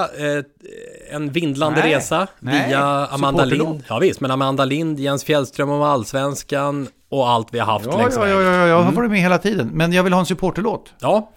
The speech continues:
Speaker 1: och du minns kanske uppropet senast?
Speaker 2: Ja, fler sporter än fotboll och hockey, va?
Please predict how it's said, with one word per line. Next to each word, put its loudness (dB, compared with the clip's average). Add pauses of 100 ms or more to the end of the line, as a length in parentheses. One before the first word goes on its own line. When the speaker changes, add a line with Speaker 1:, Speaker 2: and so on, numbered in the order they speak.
(160)
Speaker 1:
och -2 (680)
du 0
minns 0
kanske 2
uppropet 0
senast? -2 (300)
Speaker 2:
Ja, -4 (540)
fler 4
sporter 0
än -2
fotboll -2
och 0
hockey, -4
va? -14